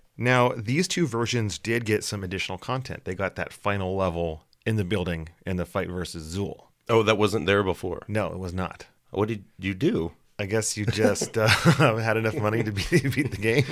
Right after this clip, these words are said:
Speaker 2: Just get rich or die
Speaker 1: Yeah.
Speaker 2: trying.
Speaker 1: Yeah, pretty much. Um, and more interestingly than that was that we played the wrong version. I mean, I wanted to play this one because it's what I, what I played when I was a kid.
Speaker 2: Right, right.
Speaker 1: But the Sega Master System, uh, when you're in the final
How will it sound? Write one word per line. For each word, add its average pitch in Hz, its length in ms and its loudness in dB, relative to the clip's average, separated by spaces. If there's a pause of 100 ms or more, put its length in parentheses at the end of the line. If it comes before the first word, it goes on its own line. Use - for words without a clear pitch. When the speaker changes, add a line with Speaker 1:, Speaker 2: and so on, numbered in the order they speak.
(140)
Speaker 2:
Just 113 180 0
get 147 160 4
rich 143 440 4
or 107 80 -2
die 107 280 0
Speaker 1:
Yeah. 107 60 -2
Speaker 2:
trying. 101 480 0 (200)
Speaker 1:
Yeah, 156 260 4 (280)
pretty 143 160 4
much. 123 400 0 (180)
Um, 135 360 2 (120)
and 135 400 -2 (300)
more 165 240 6
interestingly 131 440 6
than 113 100 2
that 165 180 0
was 104 200 2
that 107 200 4
we 131 120 0
played 135 260 2
the 107 80 2
wrong 101 240 0
version. 85 380 -8 (280)
I 110 60 0
mean, 123 120 2
I 123 60 2
wanted 156 160 6
to 156 80 0
play 113 140 4
this 107 180 2
one 131 140 4
because 107 260 0
it's 90 100 -8
what 92 140 -2
I, 90 140 -2 (100)
what 101 160 0
I 92 60 2
played 98 220 -2
when 90 80 -4
I 90 40 -2
was 85 100 -4
a 87 60 -8
kid. 117 320 -2 (120)
Speaker 2:
Right, 95 300 4
right. 87 260 2 (220)
Speaker 1:
But 127 100 0
the 117 60 -2
Sega 147 280 6
Master 113 300 2
System, 190 520 -2 (260)
uh, 120 240 4 (300)
when 123 180 0
you're 117 100 2
in 147 140 4
the 143 60 4
final 113 640 2